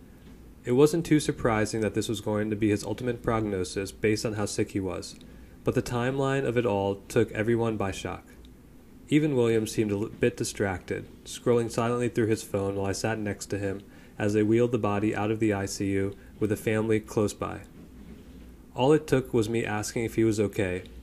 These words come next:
and I think he realized how much his emotions were showing in that moment. He quickly jumped up and got back to work, gathering supplies for the central line.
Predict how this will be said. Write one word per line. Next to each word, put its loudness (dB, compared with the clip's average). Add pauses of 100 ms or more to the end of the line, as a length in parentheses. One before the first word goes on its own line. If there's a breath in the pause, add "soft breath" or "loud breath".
and -4
I 2
think -2
he 2
realized 2
how -2
much -2
his 0
emotions -2
were -2
showing -2
in -6
that -8
moment. -10 (680 loud breath)
He 4
quickly 4
jumped 0
up 0
and -6
got -2
back -6
to -6
work, -8 (640 loud breath)
gathering 2
supplies 0
for -6
the -2
central -8
line. -12